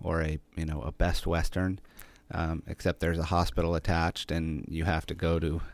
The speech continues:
a lot of meetings and therapy sessions and, uh, lectures every day. Um, and the grounds around it are filled with walking trails and lakes and,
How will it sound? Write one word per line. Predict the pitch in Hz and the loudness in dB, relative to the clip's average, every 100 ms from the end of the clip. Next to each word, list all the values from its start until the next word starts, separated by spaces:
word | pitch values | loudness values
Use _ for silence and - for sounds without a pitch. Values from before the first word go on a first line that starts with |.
| - - | -14 -8
a | - | -4
lot | 80 82 | 0 0
of | 82 | 0
meetings | 82 85 80 80 80 76 | 0 0 0 -2 -2 -4
and | 78 76 - - - - - - | -6 -6 -12 -20 -20 -20 -4 2
therapy | 87 85 80 | 4 4 2
sessions | 80 87 82 85 82 80 78 | 0 0 -2 -2 -4 -4 -4
and, | 76 73 64 - - - - _ - | -6 -6 -10 -16 -20 -20 -20 _ -10
uh, | - 65 - | -6 -6 -2
lectures | 90 87 - 76 76 76 | 2 2 0 -2 -2 -4
every | 69 73 | -4 -6
day. | - 62 60 - - - | -6 -6 -6 -8 -10 -6
Um, | 90 90 80 80 - - - - | -4 -2 -4 -8 -16 -20 -16 -4
and | 95 | 0
the | 95 | 0
grounds | 92 98 101 104 95 85 - - - - - | 4 6 6 4 2 -2 -8 -12 -18 -14 -2
around | 98 92 92 92 90 | 2 4 4 4 2
it | 80 | 0
are | 78 | -2
filled | - 82 82 | 0 0 2
with | 78 | 2
walking | 82 80 - 78 | 2 2 -2 -4
trails | - 80 80 78 | -2 -2 -2 -4
and | 80 78 | -6 -4
lakes | 78 78 73 - - | -2 -2 -4 -10 -10
and, | 78 78 76 | -6 -6 -8